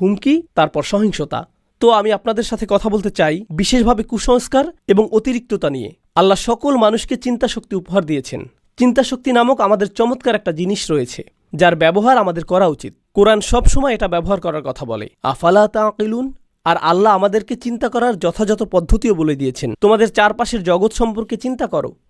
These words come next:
আর চিন্তা করো আমার প্রদত্ত পথ নির্দেশ নিয়ে। তোমাদের চিন্তাশক্তির ব্যবহার করো। কিন্তু কিছু মানুষের জন্য এটা যথেষ্ট না। তারা অতিরিক্ত আরও কিছু দেখতে চায়।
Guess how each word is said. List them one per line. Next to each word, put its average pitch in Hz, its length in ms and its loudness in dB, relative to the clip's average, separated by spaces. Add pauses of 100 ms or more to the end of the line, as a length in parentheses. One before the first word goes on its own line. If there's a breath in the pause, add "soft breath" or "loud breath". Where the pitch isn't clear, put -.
(140)
আর 175 120 2
চিন্তা 226 340 -2
করো 247 180 2
আমার 208 260 4
প্রদত্ত 214 600 -4
পথ 202 200 0
নির্দেশ 196 460 -2
নিয়ে। 147 220 -8 (500)
তোমাদের 208 300 4
চিন্তাশক্তির 240 580 -2
ব্যবহার 208 340 0
করো। 135 240 -6 (160)
কিন্তু 240 180 0
কিছু 247 300 0
মানুষের 269 380 2
জন্য 233 220 -2
এটা 190 180 -2
যথেষ্ট 175 380 -8
না। 175 300 -6 (920)
তারা 185 140 4
অতিরিক্ত 233 420 0
আরও 202 200 2
কিছু 202 220 -10
দেখতে 185 280 -4
চায়। 107 220 -6